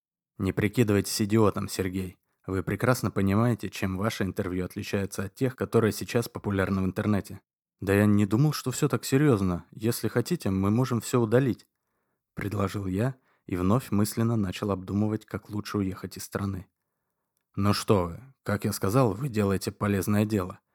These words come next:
Просто вы делаете его не так, как надо. Но с этим я могу помочь". "Давайте, мы с радостью, мы будем рады любой помощи". "Любой не надо,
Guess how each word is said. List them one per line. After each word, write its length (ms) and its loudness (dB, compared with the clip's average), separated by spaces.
Просто 320 2
вы 120 4
делаете 440 4
его 220 2
не 200 4
так, 220 -10
как 200 -4
надо. 380 0
Но 120 0
с 120 -4
этим 240 0
я 160 2
могу 240 0
помочь". 500 0
"Давайте, 640 2
мы 220 4
с 140 0
радостью, 520 2
мы 200 2
будем 300 6
рады 240 4
любой 320 4
помощи". 500 0
"Любой 360 4
не 140 6
надо, 360 2